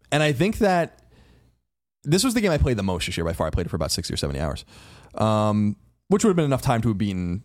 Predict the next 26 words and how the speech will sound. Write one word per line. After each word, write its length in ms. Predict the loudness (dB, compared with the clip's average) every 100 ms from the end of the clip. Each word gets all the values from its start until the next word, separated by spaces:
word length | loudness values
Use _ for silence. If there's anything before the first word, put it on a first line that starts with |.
| _
even 220 | 0 2
most 240 | 2 -2 -2
open 220 | -2 -2
world 160 | 0
R 100 | -2
P 120 | -2 -4
Gs, 300 | -4 -6 -8 -10 -4
maybe 160 | -4
even 100 | -4
twice. 440 | -6 -6 -6 -10 -12 _ _ _ -20 -14 -4
Um, 540 | 0 2 2 0 -2 -6 _ _ _ -4
and 240 | 0 0 2
I 100 | 2
wanna 220 | 2 2
give 100 | 0
it 60 | 0
credit 400 | 0 0 -2 0
for 140 | 0
a 40 |
few 160 | 2 2
reasons. 500 | 2 0 -2 -4 -4 -8 -20 -20 -10 0
This 180 | 0
was 100 | 2 2
a 40 |
game 320 | 2 2 2
that 400 | 2 2 -2 -6